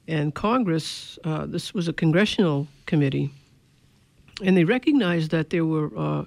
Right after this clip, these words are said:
some, uh, primary factors that con-, contributed to the high rates of, uh, Indian child removal. And they cited four, uh, one being a lack of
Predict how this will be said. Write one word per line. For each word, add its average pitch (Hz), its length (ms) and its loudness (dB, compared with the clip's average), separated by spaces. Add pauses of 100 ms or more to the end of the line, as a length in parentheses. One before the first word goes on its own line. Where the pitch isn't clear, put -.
(420)
some, 190 320 -2 (300)
uh, 165 180 -2
primary 185 540 2
factors 175 800 -4 (640)
that - 400 -2
con-, 165 200 0 (240)
contributed 185 600 0
to - 80 -6
the 160 120 -4
high 180 260 -2
rates 170 400 0
of, 160 260 -4
uh, 156 300 -4 (420)
Indian 170 320 4
child 151 340 -2
removal. 156 560 2 (800)
And 175 440 2
they 165 120 6
cited 170 460 2
four, 196 520 2 (800)
uh, 156 120 0
one 180 320 4
being 165 360 4
a 165 80 -2
lack 165 340 0
of 147 220 -4